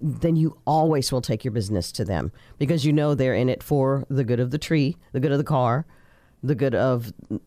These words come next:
uh, our humanity overall. And I like that. So w-, what can we do on our own as far as taking care of our trees and keeping them healthy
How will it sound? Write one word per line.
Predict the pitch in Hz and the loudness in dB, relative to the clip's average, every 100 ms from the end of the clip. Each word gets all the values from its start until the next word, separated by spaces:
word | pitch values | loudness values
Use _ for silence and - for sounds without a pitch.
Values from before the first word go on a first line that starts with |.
| _ | _
uh, | 135 127 117 | 0 0 2
our | 131 127 120 | 2 2 2
humanity | 151 143 127 120 | 2 2 2 2
overall. | 113 107 107 78 67 | 2 0 0 2 2
And | 127 | 2
I | |
like | 123 120 - | 2 0 -2
that. | 62 50 - - - | -6 -8 -14 -20 -6
So | - 220 - | -2 0 0
w-, | 170 - | -2 -4
what | - 202 247 | -2 0 2
can | 240 | 2
we | 202 | 4
do | 156 156 135 135 147 - | 4 4 4 2 -2 -2
on | 147 | 0
our | 160 151 - | 2 2 2
own | 165 139 | 2 2
as | 117 147 | 2 0
far | - 139 131 | 0 2 2
as | 143 - | 0 -2
taking | - 190 156 151 | -2 0 2 2
care | 143 120 | 2 2
of | 123 - | 0 0
our | 131 139 | -2 -2
trees | - 151 143 | 0 2 2
and | 139 131 | 0 -2
keeping | 147 139 | 0 2
them | 131 123 | 2 2
healthy | 143 160 151 120 | 2 0 2 0